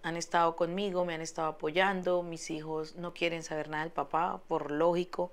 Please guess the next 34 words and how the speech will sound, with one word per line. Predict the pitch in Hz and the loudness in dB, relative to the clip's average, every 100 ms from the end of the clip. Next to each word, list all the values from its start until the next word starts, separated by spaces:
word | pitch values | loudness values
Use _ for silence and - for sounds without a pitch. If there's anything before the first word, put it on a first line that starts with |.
| - - - | -8 -20 -10
pues, | - 180 | -6 -6
por | - 160 | -2 -2
lógica, | 151 170 180 - 175 156 147 | 2 2 0 0 2 2 0
eso | 156 170 | -4 -4
es | 180 - - - | -4 -6 -8 0
algo | 185 180 180 | 0 0 -4
que | 180 | -4
se... | 175 147 - - - - | -4 -6 -8 -12 -20 4
Pero | 220 214 196 180 170 175 - - - - 190 | 10 10 10 6 2 -6 -16 -20 -20 -8 -4
le | 190 | 0
pedimos | 185 180 190 214 | 0 -2 -2 -2
a | |
Dios | 196 180 | 0 -2
que | - | -2
ojalá | 185 175 | -2 -2
el | 156 | -2
papá | - - 165 | -6 -4 -2
de | 160 | 0
él | 165 - - - - - | -2 -4 -12 -20 -20 -4
caiga | - 175 156 160 - - - | 2 4 4 -2 -6 -18 -14
en | 170 165 | -8 -4
las | 156 160 | -4 -2
manos | 156 160 160 | -4 -2 -2
de | |
la | 160 147 | -4 -4
policía | 156 151 - 185 165 - - | -6 -6 -2 0 -2 -4 4
o, | 226 220 214 - - - | 8 8 6 -2 -18 2
para | 185 170 | 4 4
mejor | 165 160 180 170 | 2 -2 -2 0
resultado | 190 190 170 165 160 165 | 0 -2 -2 0 2 0
de | |
nosotros, | 170 185 196 185 190 180 - - - - - - | -4 -4 -4 -4 -8 -10 -14 -20 -20 -20 -20 -16
se | - 175 | -10 -8
muera | 156 165 165 160 | -6 -2 -2 -4